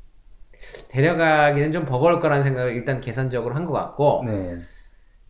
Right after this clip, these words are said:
Speaker 1: 그렇-, 그렇다고 지금 야권에 막강한 후보들이 많지 않습니까?
Speaker 2: 네.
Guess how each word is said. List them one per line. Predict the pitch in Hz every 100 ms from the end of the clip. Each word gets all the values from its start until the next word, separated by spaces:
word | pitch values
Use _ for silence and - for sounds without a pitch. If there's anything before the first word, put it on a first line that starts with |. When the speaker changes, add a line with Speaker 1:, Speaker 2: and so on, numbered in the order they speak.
| -
Speaker 1:
그렇-, | 143 156 180 180 180 - -
그렇다고 | - 170 175 170 170
지금 | 160 143 165 165 151 - - _ - _ - _ _ - -
야권에 | 123 120 - 156 127 117 101 - - _ _
막강한 | 110 - 151 143
후보들이 | 139 143 143
많지 | 127 95 113
않습니까? | 107 - 107 92
Speaker 2:
네. | 95